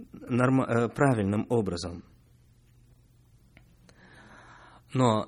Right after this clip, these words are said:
дальше, если мы видим историю церкви, как развивались события, мы видим, что ситуация потихоньку меняется. Меняется, и, э, в нашем тексте мы видим, вот апостол Павел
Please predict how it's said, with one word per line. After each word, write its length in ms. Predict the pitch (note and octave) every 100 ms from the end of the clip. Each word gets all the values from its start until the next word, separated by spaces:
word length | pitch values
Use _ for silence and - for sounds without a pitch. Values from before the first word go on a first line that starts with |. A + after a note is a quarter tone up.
| -
дальше, 460 | A#2+ E3 D3 -
если 220 | G#2+ -
мы 140 | A2+ A2
видим 300 | B2 A#2 A2
историю 540 | - G#2+ - A#2 G#2 G#2
церкви, 440 | - B2+ B2 F#2
как 280 | - A#2 -
развивались 600 | G#2+ G2+ G2+ A2 G2 F#2+
события, 680 | - G#2 C3+ C3+ F#2 E2 E2+ _ _ _ _ _ _ - - -
мы 140 | A#2+ A2+
видим, 260 | C3 A#2+
что 380 | A2 A2 G#2 - -
ситуация 520 | G2+ - B2+ - A2+
потихоньку 560 | G2+ - - B2 A2
меняется. 640 | G2+ G#2+ G#2+ F2 E2 - - _ _ _ _ - _ _ - - - - - - - - -
Меняется, 720 | C#3 F3 G3+ F#3+ - E3+ D#3+ - - - _
и, 200 | C#3+ C#3+
э, 380 | C3+ C3 A#2+ G#2+ - _ _ _ - _ _ _ _ _ -
в 100 | B2+
нашем 320 | D#3+ D3 B2+
тексте 380 | - E3+ - C3+
мы 160 | C3
видим, 340 | C3 C#3+ C3 -
вот 260 | A#2+ A#2 -
апостол 500 | A#2 D3 C#3+ C3+ A#2+
Павел 540 | - G#2+ F#2+ F2+ G2+